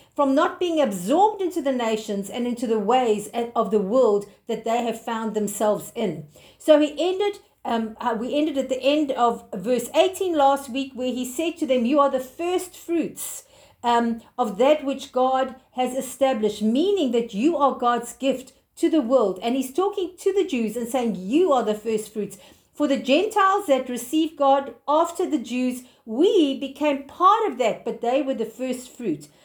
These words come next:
Now, as we carry on in verse nineteen tonight, we see that, um, he's speaking about the word of truth and the Holy Spirit revealing truth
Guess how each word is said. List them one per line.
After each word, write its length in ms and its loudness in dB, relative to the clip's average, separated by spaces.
Now, 520 2
as 220 2
we 120 0
carry 320 2
on 200 2
in 120 -2
verse 280 -4
nineteen 500 -2
tonight, 500 -4
we 180 2
see 580 0
that, 360 2
um, 400 -2
he's 180 -6
speaking 400 -4
about 280 2
the 100 0
word 220 2
of 120 -2
truth 240 0
and 160 0
the 80 0
Holy 240 4
Spirit 400 -4
revealing 480 -2
truth 500 2